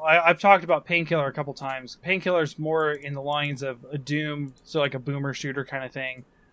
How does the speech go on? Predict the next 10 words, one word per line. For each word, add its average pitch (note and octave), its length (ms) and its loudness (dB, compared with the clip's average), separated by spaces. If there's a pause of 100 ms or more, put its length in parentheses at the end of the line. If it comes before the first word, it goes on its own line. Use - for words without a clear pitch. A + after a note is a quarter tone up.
But C3+ 140 -12
Painkiller D3 480 -4
was B2 400 -10 (1080)
more D#3+ 220 0
of C#3+ 60 -2
a C3 60 -8
P E3 200 -6
C D#3 180 -6
title. D3 400 0 (380)
Um, C3+ 440 -4